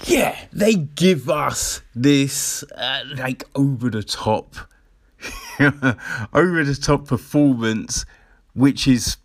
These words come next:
you know, it, it's fun, right? It's poking fun at a lot of shit that's happening,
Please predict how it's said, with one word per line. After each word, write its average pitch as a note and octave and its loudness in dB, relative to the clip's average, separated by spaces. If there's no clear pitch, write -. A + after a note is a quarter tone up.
you A#2 0
know, F2+ -6
it, C3 2
it's C3+ 2
fun, G2+ -4
right? B2+ 4
It's C3+ -6
poking C3+ 0
fun A#2+ -2
at G2 -2
a A#2+ 2
lot G#2+ 0
of G2 -6
shit - -4
that's - -4
happening, - -8